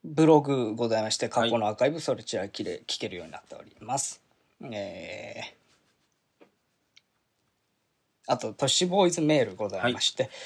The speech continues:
Speaker 1: えー、こちらの、えー、お便り、ご意見、ご要望などこちら承っております。
Speaker 2: はい、お願いします。
Speaker 1: 都市ボーイズゼロ二アットマークジーメールドットコム、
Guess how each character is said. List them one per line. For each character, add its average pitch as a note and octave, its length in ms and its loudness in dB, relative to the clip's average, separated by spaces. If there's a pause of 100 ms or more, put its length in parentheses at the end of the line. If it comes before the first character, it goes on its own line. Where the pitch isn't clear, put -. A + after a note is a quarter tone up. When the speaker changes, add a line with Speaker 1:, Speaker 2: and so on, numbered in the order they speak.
(240)
Speaker 1:
え B2+ 300 6
ー、 A#2+ 40 -2
こ D#3 140 2
ち D3+ 120 2
ら C#3 220 8
の、 A#2+ 320 2 (800)
え F#2+ 680 -10
ー、 F#2+ 40 -6
お A2 80 -4
便 G#2 240 2
り、 F#2+ 240 -12
ご A2 100 -2
意 A2 80 -6
見、 G#2 140 -6
ご G#2 100 0
要 A2 140 4
望 B2 100 0
な A#2+ 140 0
ど G2 40 -6
こ G#2+ 140 -10
ち G2+ 140 -10
ら G2 80 -6
承 G2+ 80 -8
っ G2 460 -6
て G#2 140 -8
お A2 60 -4
り B2 60 -2
ま D#3 120 6
す。 - 140 -2
Speaker 2:
は - 40 -18
い、 - 20 -14
お - 20 -12
願 D#2+ 60 -10
い - 40 -12
し F#2 80 -14
ま G#2 160 -6
す。 - 280 -12
Speaker 1:
都 D#3 80 -2
市 F3+ 140 2
ボ F#3+ 140 6
ー E3 40 8
イ - 20 0
ズ D#3+ 220 4
ゼ C#3 160 4
ロ D3+ 160 6
二 D3+ 200 2
ア A#2 60 2
ッ C3 40 2
ト - 220 4
マ F#3 120 4
ー B2 60 0
ク A2+ 120 -8
ジ A#2 200 -4
ー A#2+ 40 0
メ A#2 140 0
ー - 20 -6
ル E2+ 120 -8
ド F#2+ 100 -8
ッ - 100 -18
ト A2 100 -4
コ A#2+ 120 -2
ム、 - 120 -10